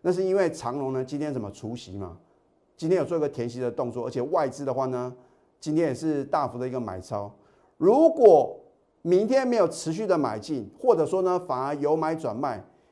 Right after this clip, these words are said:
你认为航运股呢，会继续往上狂飙大涨吗？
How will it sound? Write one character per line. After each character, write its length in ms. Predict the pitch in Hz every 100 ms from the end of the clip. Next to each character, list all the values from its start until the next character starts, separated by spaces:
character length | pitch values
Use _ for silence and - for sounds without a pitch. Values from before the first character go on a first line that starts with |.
| _
你 320 | 131 143 139 127
认 160 | 208 170
为 140 | 151
航 220 | 135 123
运 80 | 160
股 160 | 113 107
呢， 280 | 107 110 - _ _ _ _ _ _
会 160 | 185
继 140 | 170 180
续 120 | 170
往 160 | 156 120
上 160 | 151
狂 160 | 139 120
飙 160 | 135
大 160 | 135 120
涨 180 | 98 90
吗？ 220 | 95 98